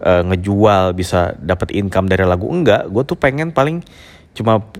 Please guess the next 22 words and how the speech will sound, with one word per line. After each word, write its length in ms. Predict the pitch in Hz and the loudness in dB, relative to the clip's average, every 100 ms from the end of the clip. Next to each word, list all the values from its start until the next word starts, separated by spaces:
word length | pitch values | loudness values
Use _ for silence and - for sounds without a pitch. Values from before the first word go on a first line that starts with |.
| - - | -20 -4
punya 260 | 117 107 101 | 0 2 2
band 240 | 127 127 | 2 0
yang 80 | 98 | -2
ngisi-ngisi 640 | 92 - 90 90 - 101 - - - - _ - | -2 -4 -4 -4 -2 -4 -4 -18 -20 -20 _ -6
di 140 | 95 | -2
acara 400 | 80 87 90 87 | 0 0 0 0
kafe-kafe 1000 | - 85 - 82 85 - 92 90 87 90 82 | -4 -4 -4 -4 -6 0 2 2 2 0 -2
atau 240 | 80 80 | -2 -4
acara-acara, 720 | 82 87 82 82 - 87 85 - _ _ _ - - 101 | -2 -4 -4 -6 -4 -4 -4 -10 _ _ _ -20 -6 0
ya 160 | 123 | 2
pokoknya 240 | 123 143 107 | 2 0 0
event-event 480 | 101 95 92 92 | 2 2 2 -2
tertentu 400 | 90 90 92 90 | -2 -2 -2 2
yang, 320 | 98 90 90 - - - - - - _ _ _ _ _ _ _ - | 4 4 0 -8 -18 -20 -20 -20 -20 _ _ _ _ _ _ _ -4
yang 240 | 107 104 101 101 101 98 98 92 - - - | 2 2 2 0 0 -2 -2 -6 -12 -8 -4
eksklusif 800 | 101 - 117 98 113 107 107 98 | -4 0 0 2 2 6 4 2
gitu, 240 | 98 95 | -2 0
yang 240 | 92 90 87 | 0 0 -2
intimate 640 | 104 98 107 104 104 - - | -2 0 0 4 2 2 -6
gitu, 240 | 92 92 90 | -6 -2 -2
nggak 200 | 90 76 | 0 2
yang 400 | 92 90 90 82 | 2 2 0 -6